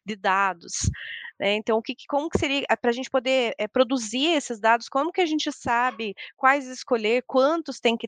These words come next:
ter, quantas variáveis tem que ter, pra que a gente tenha uma pesquisa de qualidade? E eu vou aproveitar a pergunta do Caio, prof,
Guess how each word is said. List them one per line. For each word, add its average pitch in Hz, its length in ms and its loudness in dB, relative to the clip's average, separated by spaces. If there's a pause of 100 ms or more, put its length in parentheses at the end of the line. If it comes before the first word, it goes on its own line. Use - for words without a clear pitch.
ter, 214 320 2
quantas 254 380 2
variáveis 220 540 0
tem 220 120 -2
que - 120 -12
ter, 220 280 2 (360)
pra 208 100 4
que 214 80 -2
a 226 40 0
gente 226 140 -4
tenha 240 140 0
uma 233 100 4
pesquisa 240 440 0
de 226 100 -8
qualidade? 247 640 0 (340)
E 240 100 -6
eu 302 80 0
vou 427 200 2
aproveitar 240 520 0
a 208 40 2
pergunta 208 480 -2
do 180 80 -6
Caio, 262 500 -2
prof, 196 280 -2